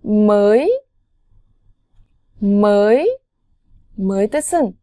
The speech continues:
새롭다, 새로운. 다시 한 번 더 해보세요. 뭐, 매,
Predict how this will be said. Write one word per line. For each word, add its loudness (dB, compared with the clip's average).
새롭다, -8
새로운. -4
다시 -2
한 0
번 -2
더 -6
해보세요. -6
뭐, 0
매, -2